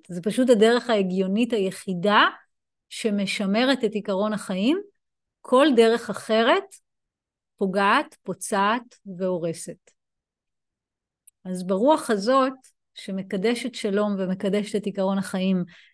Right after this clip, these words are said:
אנחנו מגיעים לסיום המפגש. כמו שאמרתי, החל ממחר אני חוגגת יום הולדת, אה, מהשישי לשתים עשרה עד השתים עשרה לשתים עשרה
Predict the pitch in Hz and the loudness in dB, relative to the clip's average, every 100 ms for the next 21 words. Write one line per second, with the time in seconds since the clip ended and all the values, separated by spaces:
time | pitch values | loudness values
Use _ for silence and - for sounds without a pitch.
0 | _ 190 202 196 220 202 202 214 208 196 | _ -2 -2 2 2 4 4 2 0 -2
1 | 196 208 196 180 - 185 196 285 - - | 0 0 0 -2 -2 2 2 2 -6 -14
2 | _ - _ _ _ 208 214 226 214 226 | _ -20 _ _ _ -6 -2 0 4 2
3 | 233 233 196 233 226 220 196 196 - 214 | 2 0 0 0 0 0 -2 -4 2 2
4 | 190 190 196 196 202 208 220 233 220 196 | 2 -2 -4 -4 -2 0 0 0 -2 0
5 | 190 202 202 247 320 - _ _ _ _ | 2 2 4 2 2 -6 _ _ _ _
6 | _ _ 202 202 202 202 202 202 226 247 | _ _ -2 0 0 0 0 0 0 -2
7 | 240 - 254 226 - 226 226 220 214 202 | -4 -4 -2 -2 -2 -2 -2 -4 -4 -4
8 | - 226 233 233 - 233 226 208 196 196 | -2 0 0 -2 -4 -4 -4 -4 -6 -6
9 | - 208 208 202 - 202 | -4 -2 -2 -6 -4 -2